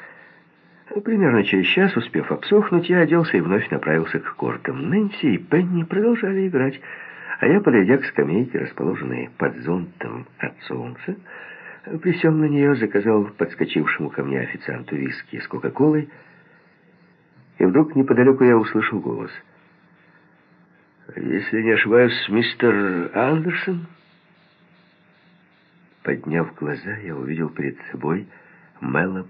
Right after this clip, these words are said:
Палмера, агента Хэмилла, в безупречном белом костюме. Уж его-то я хотел видеть сейчас меньше всего.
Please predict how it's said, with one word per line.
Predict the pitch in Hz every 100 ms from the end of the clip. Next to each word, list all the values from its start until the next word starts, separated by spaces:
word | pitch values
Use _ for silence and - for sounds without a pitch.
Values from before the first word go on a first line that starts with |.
| -
Палмера, | 101 71 65 65 62 62 - _ _ _ _ _ _ -
агента | 62 64 69 62 - - -
Хэмилла, | - 67 67 73 120 - _ _ _ _ _ _ _ -
в | 82 -
безупречном | 71 69 87 - - 120 117
белом | 67 67 71
костюме. | 92 - - - - _ _ _ _ _ _ _ _ _ _ _ _ _ _ _ _ _ _ _ _ _ 76
Уж | 71 - 78
его-то | 69 71 - 104
я | 98
хотел | - 90 95 90
видеть | 87 87
сейчас | - 87 82 - -
меньше | 78 73 62 60 - -
всего. | - 62 58